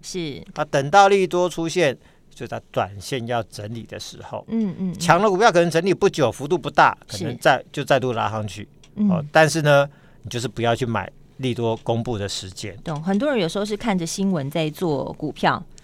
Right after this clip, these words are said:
Speaker 2: 对。
Speaker 1: 那时候往往都会差一点点，对不对？是这样讲吗，老师？
Speaker 2: 诶，
Speaker 1: 就是
Speaker 2: 有时候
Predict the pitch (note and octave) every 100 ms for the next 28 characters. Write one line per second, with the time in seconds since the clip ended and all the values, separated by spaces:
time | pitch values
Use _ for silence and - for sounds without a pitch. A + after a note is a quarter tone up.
0 | - A2+ C4 - A3+ G3 G3 F3+ D#3 F#3+
1 | G3 - - A3 F#3 F#3+ E3+ C#3 E3 D3+
2 | - C#3 C3+ - - - A3+ A3 F3+ E3+
3 | - - F#2+ - - - E2+ - - _
4 | - - G#2 F3 B2+